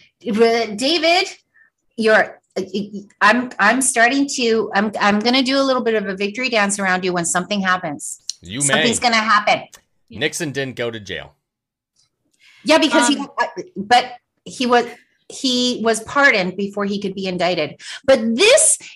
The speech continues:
Speaker 1: if nothing comes from this, David, it means that the United States of America
Speaker 2: Sucks.
Speaker 1: has abandoned the rule of law.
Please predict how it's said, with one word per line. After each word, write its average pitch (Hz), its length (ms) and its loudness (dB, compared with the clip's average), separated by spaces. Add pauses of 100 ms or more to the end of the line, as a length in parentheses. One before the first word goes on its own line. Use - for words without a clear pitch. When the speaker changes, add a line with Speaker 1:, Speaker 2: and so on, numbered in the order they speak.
(140)
Speaker 1:
if 339 160 2
nothing 392 340 4 (160)
comes 339 380 2
from 247 160 0
this, 208 240 -2
David, 175 520 -2 (200)
it 262 180 -2
means 339 300 2
that 370 120 -2
the 269 220 2 (160)
United 262 600 0
States 392 380 -2
of 359 80 -2
America 240 580 4
Speaker 2:
Sucks. 302 320 2
Speaker 1:
has 240 140 2
abandoned 330 840 0
the 320 140 6
rule 277 400 4
of 226 160 0
law. 208 480 2